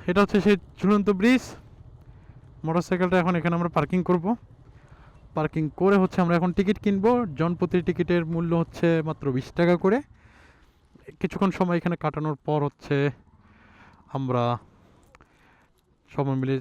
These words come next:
সিদ্ধান্ত নিব যে কি করতে পারি আজকের দিনের। তো সেই মুহূর্ত পর্যন্ত সঙ্গে থাকুন। তো অবশেষে ঝুলন্ত ব্রিজে আসলা ভাইয়া, তোমার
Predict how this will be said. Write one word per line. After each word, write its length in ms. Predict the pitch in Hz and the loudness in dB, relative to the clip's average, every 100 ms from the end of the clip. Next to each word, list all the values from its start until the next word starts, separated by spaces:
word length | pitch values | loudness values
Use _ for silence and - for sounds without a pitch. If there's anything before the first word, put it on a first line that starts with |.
| - - | -6 -14
সিদ্ধান্ত 380 | 135 147 151 151 151 | -2 0 2 0 -2
নিব 100 | 147 139 | -4 -6
যে 40 | - | -8
কি 80 | 147 147 | -10 -10
করতে 220 | - 160 | -4 -2
পারি 120 | 156 156 151 | 0 0 -2
আজকের 260 | - 160 - | -2 -4 -2
দিনের। 260 | 151 160 185 - _ _ _ _ - _ _ _ _ _ _ _ | -2 0 -2 -6 _ _ _ _ -20 _ _ _ _ _ _ _
তো 60 | - 120 - - | -8 -8 -10 -6
সেই 180 | 165 147 | -4 -2
মুহূর্ত 280 | 143 - - 131 | -4 -6 -8 -8
পর্যন্ত 280 | 127 135 127 120 - | -6 -8 -6 -8 -6
সঙ্গে 200 | 127 127 | -6 -8
থাকুন। 220 | 123 120 110 _ - _ _ _ - - _ _ _ - - - _ _ - _ _ _ _ _ | -10 -12 -14 _ -20 _ _ _ -20 -20 _ _ _ -8 -8 -8 _ _ -20 _ _ _ _ _
তো 100 | 143 170 185 - - - - _ 190 - - _ _ | 0 2 2 -2 -20 -20 -20 _ -20 -20 -20 _ _
অবশেষে 560 | 127 156 180 190 - 196 208 202 - 139 | -2 0 0 0 4 6 6 2 -6 -6
ঝুলন্ত 300 | 135 175 190 196 | 0 2 2 2
ব্রিজে 220 | 190 190 190 | 2 4 4
আসলা 220 | 180 185 175 | 4 4 4
ভাইয়া, 200 | 180 196 - | 6 2 0
তোমার 240 | 180 185 | 2 4